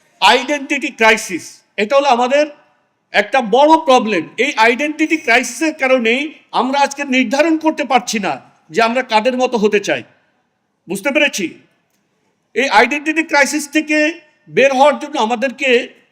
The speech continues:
প্রথমে জানতে হবে, দেখেন এখানে আপনারা যারা আছেন, এখানে যদি কোনো ব্যক্তি যদি এমন হয় যে সে তার বাবার পরিচয় জানে না, তাহলে সে কি অনার্ড ফিল করবে?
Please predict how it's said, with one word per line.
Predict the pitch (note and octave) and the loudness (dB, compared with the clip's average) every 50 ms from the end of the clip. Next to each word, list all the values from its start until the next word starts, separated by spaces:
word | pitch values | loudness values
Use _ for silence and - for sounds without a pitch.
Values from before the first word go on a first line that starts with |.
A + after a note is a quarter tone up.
| _ _ - | _ _ -4
প্রথমে | A3 C4 C4 C4 D#4 D#4+ D#4+ D#4+ | -2 -2 0 2 0 0 0 2
জানতে | D#4+ A#3 A#3 C4 B3 C4 C4 | 4 2 2 2 0 -4 -4
হবে, | C4 A#3+ A3 | -2 -2 0
দেখেন | G#3 A3+ A3+ C#4 C4+ A3 | -2 -2 -2 -2 -4 -4
এখানে | G#3+ G#3 A3+ A#3 A#3 | -4 -4 -2 -2 -2
আপনারা | A3 A3+ - B3 A#3+ A#3 | -2 -2 -2 -4 -2 0
যারা | A#3 A#3 A3+ G#3+ | 0 2 4 4
আছেন, | G#3 G#3 - G3+ G3+ C3+ - F3+ | 2 2 -2 -6 -6 -8 -10 -12
এখানে | F3+ F#3 A#3+ A#3+ B3+ | -8 -6 -4 -4 -4
যদি | B3 C4+ A#3+ C4 B3 A#3 - - - _ _ _ _ _ _ - | -6 -4 -4 -4 -6 -6 -8 -18 -20 _ _ _ _ _ _ -4
কোনো | - B3 C4 C#4 | -2 -2 -2 2
ব্যক্তি | A#3 B3 A#3 B3 - C4 B3 | 2 2 2 2 -2 -6 -6
যদি | C4+ C4+ C4+ | -4 0 4
এমন | B3+ A#3+ B3 C4 C4+ | 4 4 4 2 -2
হয় | A#3+ G3 A3 G3+ E3 C3+ A#2+ - _ _ _ _ _ E3+ | 0 0 0 0 0 -2 -6 -14 _ _ _ _ _ -8
যে | E3 A3 | -8 -6
সে | G#3+ - B3 A#3+ | -2 -2 -2 -2
তার | C4 C4 | -2 -2
বাবার | A3+ G3+ G3+ G#3 G#3+ C4 B3+ | 2 4 4 4 4 2 -4
পরিচয় | B3+ B3 B3+ B3 B3 B3 B3+ B3+ A#3 | -2 -2 -2 -2 -2 0 0 0 2
জানে | A3 G#3 F#3+ F3+ E3+ | 2 0 0 0 -4
না, | D3+ C3 G#2+ F#2+ _ _ _ _ _ _ _ _ _ _ _ _ _ _ _ _ _ _ _ _ _ _ _ _ _ _ _ _ _ _ _ _ _ _ _ _ _ _ _ - | -6 -6 -10 -16 _ _ _ _ _ _ _ _ _ _ _ _ _ _ _ _ _ _ _ _ _ _ _ _ _ _ _ _ _ _ _ _ _ _ _ _ _ _ _ -2
তাহলে | F3+ G3 A#3 A#3 | -2 0 0 0
সে | A3 - B3 A#3+ | -2 -2 -2 -2
কি | B3 B3+ B3+ | -2 -2 -2
অনার্ড | C4 A3+ G3+ G#3+ A#3 A#3+ C4 B3 | 2 4 4 4 4 2 0 -2
ফিল | - - C4+ C#4 C4 | -2 -6 -8 -8 -6
করবে? | C4+ D4 D#4 D4+ D4+ F#3+ - | -4 -4 -4 0 -2 -2 -2